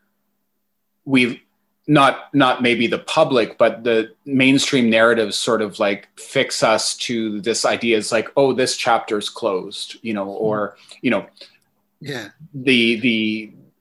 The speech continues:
Speaker 1: election of Mandela you're talking about, which you participated in as a cultural worker, um, that led to a new era. Or, you know,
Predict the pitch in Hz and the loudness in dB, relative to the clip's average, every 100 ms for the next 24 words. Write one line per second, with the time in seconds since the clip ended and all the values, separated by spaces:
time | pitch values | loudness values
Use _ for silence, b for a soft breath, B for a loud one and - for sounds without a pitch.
0 | - - 127 123 127 - 120 110 110 107 | -20 -4 2 2 2 0 0 0 0 2
1 | 110 107 104 104 - 127 - 127 113 110 | 2 2 0 -2 0 0 0 0 2 2
2 | 107 - 107 - 113 143 131 131 123 113 | 0 -6 -8 -6 -6 -4 -4 -4 -4 -2
3 | 107 110 107 101 104 - 117 - 120 107 | 0 0 0 -4 -8 -2 -2 -2 -4 -2
4 | 113 107 117 110 104 b b b b _ | -2 -2 -2 -2 -4 b b b b _
5 | - 117 107 104 123 120 120 - _ _ | -2 0 0 0 2 2 0 -8 _ _
6 | 131 120 117 - 120 110 104 104 98 90 | 2 2 2 -2 0 0 0 -2 -4 -6
7 | 82 - 113 113 110 107 104 - 117 104 | -8 -4 2 4 6 4 0 -6 -4 -2
8 | 104 104 | -2 -4